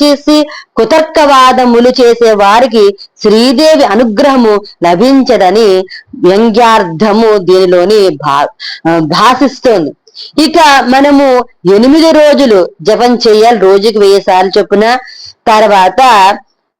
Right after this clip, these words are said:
పాల పరమాన్నం అమ్మవారికి నైవేద్యం అయితే పెట్టాలన్నమాట. ఫలితం విన్నాం కదా, సకల విద్యా లాభము. మనకి విద్యల, ఆ, రా-, రాలేని వాళ్ళకి, ఆ, మర్చిపోయిన వాళ్ళకి, విద్య మర్చిపోతూ ఉంటా, చదివినంత మర్చిపోతూ ఉంటారు కదా,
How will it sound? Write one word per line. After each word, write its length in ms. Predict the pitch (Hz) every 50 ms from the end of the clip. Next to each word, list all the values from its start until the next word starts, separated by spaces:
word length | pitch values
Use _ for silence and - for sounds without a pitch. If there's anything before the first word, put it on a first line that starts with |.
| _ _ -
పాల 500 | - _ 202 196 190 214 254 294 320 339
పరమాన్నం 640 | - 302 269 262 254 247 233 226 226 226 220 214 202
అమ్మవారికి 480 | 196 196 190 185 180 175 175 175 247
నైవేద్యం 480 | 247 208 185 190 180 156 139 175 175 170
అయితే 480 | 160 156 - 202 208 247 330 403 415 - - _ _ _ _ _ _
పెట్టాలన్నమాట. 760 | 202 175 165 - - 170 165 170 165 165 160 160 147 147 151 151 147 - - - - - - -
ఫలితం 380 | 220 208 214 240 233 285 277 254
విన్నాం 360 | 233 226 220 226 226 220 220
కదా, 320 | 202 214 214 208 247 285 311
సకల 460 | 311 - 233 202 196 - 254 254 247
విద్యా 460 | 214 214 175 160 - - 214 196 196
లాభము. 580 | 190 185 180 180 175 175 170 180 175 170 147 - _ - - - _ _ _ -
మనకి 600 | 175 175 175 170 - 220 277 349 427 - - - _ -
విద్యల, 480 | 170 190 165 139 190 220 208 185 175 156 - - -
ఆ, 380 | 165 165 160 160 160 160 160 156 156 160 151 - - - - - - _ - - 170
రా-, 300 | 180 175 175 170 170 156
రాలేని 480 | 170 170 175 196 202 208 202 190 196
వాళ్ళకి, 640 | 180 170 165 160 156 156 156 220 233 269 311 320 302 - - - - - - -
ఆ, 200 | 170 170 170 170 170
మర్చిపోయిన 880 | 170 170 170 175 180 208 214 214 - 311 285 233 254 220 208 196 196 185
వాళ్ళకి, 420 | 180 180 175 165 165 165 - 190
విద్య 360 | 175 185 190 170 147 170 226
మర్చిపోతూ 580 | 214 202 185 180 - 214 180 208 202 190 208 196
ఉంటా, 240 | 190 175 165 202 196
చదివినంత 600 | - - 185 170 185 185 196 196 190 180 185 202
మర్చిపోతూ 520 | 190 185 185 - - 190 202 202 202 202
ఉంటారు 280 | 190 190 175 185 175 170
కదా, 320 | - 165 165 208 269 370